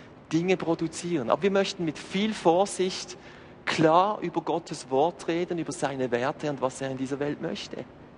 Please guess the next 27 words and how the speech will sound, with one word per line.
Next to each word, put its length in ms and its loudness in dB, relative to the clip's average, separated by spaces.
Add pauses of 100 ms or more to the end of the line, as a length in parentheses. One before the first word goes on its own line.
(640)
Das 180 2
ist 280 -2
uns 160 2
ein 200 4
hohes 340 4
Anliegen, 600 -2
nicht 320 -2
nur 140 2
an 160 0
der 100 -4
Gospel 420 -4
Night, 300 -2
auch 200 0
hier 220 0
für 140 -6
diesen 300 -8
Gottesdienst. 600 -6
Und 60 -6
ich 120 -6
möchte 200 0
das 140 -2
wieder 120 -4
mal 80 2
ganz 280 2
bewusst 400 -2
so 100 -2
sagen. 460 0